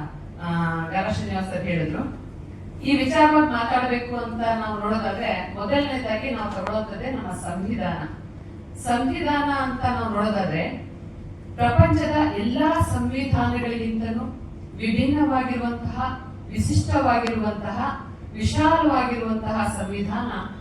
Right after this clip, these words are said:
ನಮ್ಮ ಭಾರತ ದೇಶದ ಸಂವಿಧಾನ. ಭಾರತ ದೇಶದ ಸಂವಿಧಾನ ಪ್ರಜೆಗಳಿಗೆ ಮೂಲಭೂತ ಹಕ್ಕುಗಳನ್ನು ಕೊಟ್ಟಿರುವುದಕ್ಕೆ,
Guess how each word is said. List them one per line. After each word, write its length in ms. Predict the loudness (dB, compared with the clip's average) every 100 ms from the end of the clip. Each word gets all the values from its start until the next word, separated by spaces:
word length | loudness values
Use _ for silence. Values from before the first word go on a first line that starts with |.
| -10 -6
ನಮ್ಮ 100 | -2
ಭಾರತ 600 | -2 -2 -2 -2 -2 -6
ದೇಶದ 340 | -6 -6 -4
ಸಂವಿಧಾನ. 760 | -4 -4 -4 -4 -2 -2 -2 -2 -6 -10 -12 -12 -14 -4 6
ಭಾರತ 480 | 8 8 6 4 4
ದೇಶದ 280 | 2 0 0
ಸಂವಿಧಾನ 1040 | 0 2 2 2 2 2 0 -2 -4 -6
ಪ್ರಜೆಗಳಿಗೆ 880 | -4 -2 0 0 0 0 0 -2 -6 -10 -8 -2
ಮೂಲಭೂತ 600 | 2 6 6 4 2 -2
ಹಕ್ಕುಗಳನ್ನು 720 | -2 -2 0 0 4 4 2
ಕೊಟ್ಟಿರುವುದಕ್ಕೆ, 1040 | -2 -2 -2 0 -2 -4 -4 -4 -6 -8